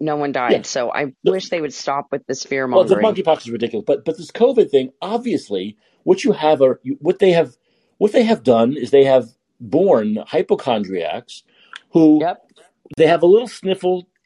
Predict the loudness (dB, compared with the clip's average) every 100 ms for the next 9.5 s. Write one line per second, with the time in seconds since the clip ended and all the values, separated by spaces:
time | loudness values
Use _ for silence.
0 | -20 -18 -6 0 2 2 0 -4 -4 -4
1 | -4 -4 2 2 2 -2 -4 -2 0 -2
2 | 0 0 0 -6 _ _ _ -2 2 2
3 | 4 0 0 -4 -4 -4 -2 0 0 0
4 | -2 2 0 0 -6 -20 _ _ _ -4
5 | 2 2 2 0 -2 -2 0 0 0 -4
6 | -4 -6 -2 -2 0 0 0 -6 -4 -4
7 | -6 -4 -2 -2 -4 -6 -4 2 2 0
8 | 0 2 2 0 -4 -6 -6 -6 -4 -4
9 | -4 -6 -10 -12 -16